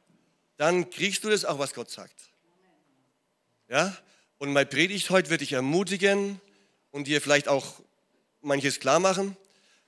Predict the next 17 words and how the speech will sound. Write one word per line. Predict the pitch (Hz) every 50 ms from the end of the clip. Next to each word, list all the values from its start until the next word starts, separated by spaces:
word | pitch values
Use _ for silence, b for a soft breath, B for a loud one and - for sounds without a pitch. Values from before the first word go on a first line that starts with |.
| b b -
ähm, | 131 135 131 131 131 127 127 120 113
wie | 123 165 185
du | 170 190
dran | 180 - 175 165
festhalten | - - 170 160 - - 160 156 151 160
kannst | 135 147 151 156 156 143 - - b b b b b -
und | 127 131 127
dass | 135 131 - - -
du | - 156 170 185 190 196 202 190 190 - _ _ _ _ _ _ _ _ _ _ _ _ _ _ _ _ _ _ _ _ _ _ _
das | - 143 - -
kriegen | - - 170 185 202
kannst, | 185 196 185 - 156
was | 156 143 -
Gott | - 123 -
dir | 120 113
versprochen | 113 104 - - 110 101 - 98 92
hat. | 95 90